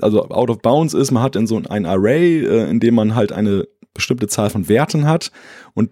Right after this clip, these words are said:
das Array mit den Namen für die Monate, schätze ich, das geht nur bis zwölf, aber plötzlich kam dann irgendwie der Zuordner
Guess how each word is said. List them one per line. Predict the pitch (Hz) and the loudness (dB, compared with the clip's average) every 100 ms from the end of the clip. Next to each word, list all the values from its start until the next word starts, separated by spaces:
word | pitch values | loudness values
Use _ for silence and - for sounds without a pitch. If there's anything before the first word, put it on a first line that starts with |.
| _ | _
das | - 110 | -2 -2
Array | - 98 104 | -2 0 2
mit | 123 104 | 2 2
den | 104 | 2
Namen | 92 95 123 123 127 127 _ | 2 2 2 2 0 -4 _
für | - | -4
die | 104 | -2
Monate, | 95 110 117 - | 2 2 0 -2
schätze | - 117 - 131 | -2 -2 -2 -4
ich, | 120 | -2
das | 107 | -4
geht | - 113 110 | -2 -2 0
nur | 104 | -2
bis | 104 | -2
zwölf, | - 104 151 175 - | -2 0 0 -2 -4
aber | 113 113 | 0 0
plötzlich | 107 127 123 123 | 0 -2 -4 -4
kam | 131 131 | -2 0
dann | 131 | 0
irgendwie | 98 131 120 131 | 0 0 0 0
der | 117 117 110 | 2 0 0
Zuordner | - 147 104 131 123 120 | -6 -2 -2 0 0 0